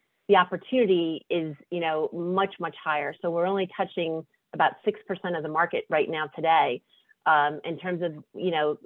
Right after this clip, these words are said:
the first F D A cleared test, and we are in guidelines,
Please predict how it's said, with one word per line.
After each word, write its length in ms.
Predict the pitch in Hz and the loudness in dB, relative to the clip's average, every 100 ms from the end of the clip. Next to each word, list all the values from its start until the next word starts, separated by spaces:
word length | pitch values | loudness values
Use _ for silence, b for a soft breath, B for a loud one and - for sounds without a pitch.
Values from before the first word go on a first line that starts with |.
| - | -8
the 180 | 165 156 | -6 -2
first 200 | 185 180 | -2 -2
F 120 | 196 175 | -4 -4
D 80 | 175 | -2
A 120 | 160 | -4
cleared 300 | - 165 151 - | -2 -4 -4 0
test, 220 | 190 185 - | 0 0 -6
and 120 | 175 165 | -8 -6
we 120 | 165 | -2
are 180 | 165 160 | -2 -2
in 80 | |
guidelines, 560 | 156 160 165 160 147 151 | 2 2 2 -4 -6 -10